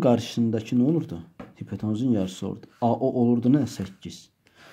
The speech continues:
Deməli, dördə vurdum ikiyə, səkkiz. A O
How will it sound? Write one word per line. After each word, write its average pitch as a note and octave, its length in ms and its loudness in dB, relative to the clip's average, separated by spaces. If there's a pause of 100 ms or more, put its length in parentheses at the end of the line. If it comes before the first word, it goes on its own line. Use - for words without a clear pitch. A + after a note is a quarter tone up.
(280)
Deməli, A#2+ 300 0
dördə A#2+ 260 2
vurdum A#2 300 0
ikiyə, C3 260 -6
səkkiz. - 640 -12 (3500)
A C3+ 80 6
O E3 80 10